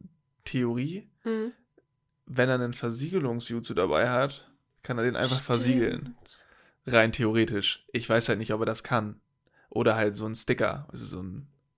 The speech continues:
Speaker 1: die haben immer so Sticker, <laughs> die sie dann auf die Dings kleben.
Speaker 2: Ja.
Speaker 1: Ähm, das, das ist natürlich jetzt die Frage, ob er das kann. Also, beziehungsweise
Speaker 2: Kann man nicht nur Geister versiegeln oder kann man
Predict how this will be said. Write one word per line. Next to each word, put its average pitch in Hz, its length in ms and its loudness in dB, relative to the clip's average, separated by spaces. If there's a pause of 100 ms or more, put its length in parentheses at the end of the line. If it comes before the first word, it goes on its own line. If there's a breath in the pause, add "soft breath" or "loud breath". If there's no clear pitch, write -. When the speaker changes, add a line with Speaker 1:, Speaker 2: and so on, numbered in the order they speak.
Speaker 1:
die 113 80 -10
haben 107 120 -6
immer 104 140 -6
so 90 80 -10
Sticker, 139 500 0
<laughs> - 520 -4
die 127 80 -2
sie 117 140 -2
dann 98 100 2
auf 139 160 2
die - 320 -4 (160)
Dings 127 220 -2
kleben. 117 420 -2 (380 loud breath)
Speaker 2:
Ja. 220 360 -2 (120)
Speaker 1:
Ähm, 113 760 6 (1600)
das, - 400 0
das 123 240 -4
ist 139 160 -4
natürlich 139 320 2
jetzt 143 140 -2
die 165 80 2
Frage, - 340 0
ob - 160 6
er 131 60 10
das 127 200 4
kann. 156 380 4
Also, 113 340 0 (180 loud breath)
beziehungsweise 127 640 4
Speaker 2:
Kann 127 100 10
man 269 120 8
nicht 277 160 0
nur 190 120 0
Geister 233 640 -2
versiegeln 233 400 -2
oder 190 100 -6
kann - 160 -6
man 202 160 0